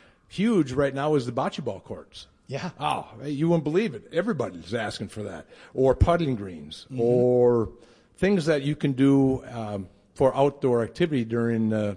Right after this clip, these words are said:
Speaker 2: Sure.
Speaker 1: few months of summer we have, but it's, it's, you're living your, it's like taking your indoor party outside,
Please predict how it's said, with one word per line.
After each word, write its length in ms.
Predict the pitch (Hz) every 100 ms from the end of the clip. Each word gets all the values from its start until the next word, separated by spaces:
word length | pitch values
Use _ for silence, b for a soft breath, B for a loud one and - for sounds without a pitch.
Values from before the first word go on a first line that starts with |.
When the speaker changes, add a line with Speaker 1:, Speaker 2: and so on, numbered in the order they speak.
| -
Speaker 2:
Sure. 200 | 190 185 _ _
Speaker 1:
few 160 | 151
months 280 | 139 123 123
of 60 | 110
summer 200 | 180 226
we 140 | 123
have, 260 | 104 117 - B B
but 160 | 147 147
it's, 340 | 147 135 - - -
it's, 300 | 123 - -
you're 180 | 120 120
living 400 | 143 147 143 131
your, 400 | 127 123 113 92 -
it's 180 | -
like 160 | 127 110
taking 260 | 143 139 123
your 160 | 120
indoor 240 | 143 143 117
party 280 | 113 113 110
outside, 500 | 110 - 104 -